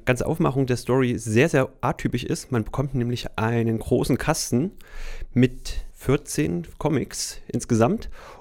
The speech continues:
Und das sind nicht einfache Hefte, sondern jeder Comic ist für sich anders in der Aufmachung. Es gibt kleine Comicstrips, es gibt ganze Bücher, spielbrettartige Comics und auch Hefte in der Art einer riesigen Zeitung.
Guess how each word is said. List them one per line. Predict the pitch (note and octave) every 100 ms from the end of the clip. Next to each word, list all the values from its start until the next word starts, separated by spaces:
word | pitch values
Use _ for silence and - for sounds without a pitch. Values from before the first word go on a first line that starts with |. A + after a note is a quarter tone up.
| -
Und | - B2+ C3 C3 B2+ B2+ -
das | G#2+
sind | F#3
nicht | F3+
einfache | C3+ C3+ A2
Hefte, | - C#3+ - A#3 A#3
sondern | A3 - A#2+
jeder | A2+ -
Comic | - C#3+ D3+
ist | -
für | -
sich | G#2+ C3+ -
anders | A2+ C#3+ B2+
in | -
der | G#2+ G2+
Aufmachung. | G#2+ - G2 - -
Es | -
gibt | A#2+ -
kleine | - G2+ F#2+
Comicstrips, | - F#3 - - C#3 C#3 - - - - - -
es | -
gibt | G#2+
ganze | - G2
Bücher, | - B2 E3 D#3 D3+ - - -
spielbrettartige | - - D3+ G#3 - C3+ - A2+ A#2+ C#3
Comics | B2 - C#3+ D3 - - - - - -
und | C3+ -
auch | - -
Hefte | D3+ - D3
in | C3+ A#2 A#2 A2 -
der | -
Art | A#2+ -
einer | A2+ A2+
riesigen | D#3 C#3+ A2+
Zeitung. | C3 D#3+ D3+ A3+